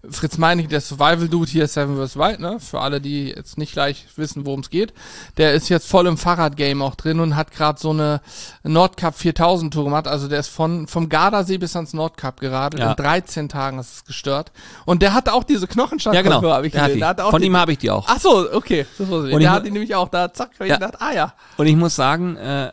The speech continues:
Speaker 2: ich zieh meinen Hut, ähm, Fritz wird das wahrscheinlich hier nicht hören, aber,
Speaker 1: <laughs> Ich auch
Speaker 2: äh,
Speaker 1: von aus, ja.
Speaker 2: ähm,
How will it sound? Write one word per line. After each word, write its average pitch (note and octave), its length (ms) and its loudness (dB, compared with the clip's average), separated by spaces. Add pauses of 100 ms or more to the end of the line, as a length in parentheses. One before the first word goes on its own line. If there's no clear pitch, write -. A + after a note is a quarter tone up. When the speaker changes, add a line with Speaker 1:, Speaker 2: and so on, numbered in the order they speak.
Speaker 2:
ich D3+ 160 -8
zieh E3 160 -4
meinen D3 220 2
Hut, F#3 280 0
ähm, C3 460 -4
Fritz - 240 -6
wird D3+ 140 -6
das D3 120 -2
wahrscheinlich D3 440 -6
hier D3 80 -4
nicht C#3 160 -6
hören, D#3 340 0
aber, B2+ 520 0
Speaker 1:
<laughs> - 40 -10
Ich A#2+ 60 -4
auch B2 40 -2 (140)
Speaker 2:
äh, B2+ 40 -2
Speaker 1:
von F#3 160 -6
aus, F3+ 260 -6
ja. F3+ 220 -14
Speaker 2:
ähm, B2+ 160 -2